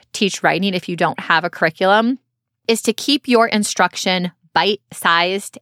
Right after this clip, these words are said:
and manageable for you and your students. And so many teachers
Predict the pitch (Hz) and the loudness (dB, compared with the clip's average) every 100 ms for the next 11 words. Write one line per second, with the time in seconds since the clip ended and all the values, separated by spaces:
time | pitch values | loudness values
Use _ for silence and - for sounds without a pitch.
0 | - 170 170 175 165 175 190 208 233 262 | -6 -6 -4 -4 -2 -2 -2 2 4 4
1 | - - - _ - 226 196 190 190 - | 0 -20 -20 _ -2 0 2 2 2 0
2 | 175 170 170 165 - - - - - - | 0 0 -2 -8 -6 -8 -8 -10 -12 -18
3 | _ _ _ _ _ 220 214 214 - - | _ _ _ _ _ 0 2 0 -4 -6
4 | - 269 320 349 262 269 269 285 226 - | 0 0 0 -6 -4 -4 0 2 2 0